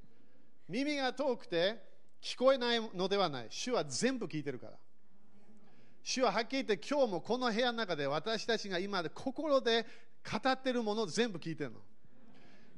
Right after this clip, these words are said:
今日の朝もみんな朝起きた時、主は全て聞いてたわけ。教会か。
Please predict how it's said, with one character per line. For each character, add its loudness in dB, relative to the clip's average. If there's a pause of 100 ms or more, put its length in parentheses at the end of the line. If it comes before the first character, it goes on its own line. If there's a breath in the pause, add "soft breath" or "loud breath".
今 8
日 4
の 4
朝 4
も 6
み 2
ん 0
な 2 (120)
朝 4
起 4
き -8
た 8
時、 0 (160 loud breath)
主 2
は 8
全 4
て 4
聞 4
い 4
て 4
た 6
わ 4
け。 -8 (1040 soft breath)
教 0
会 -2
か。 -8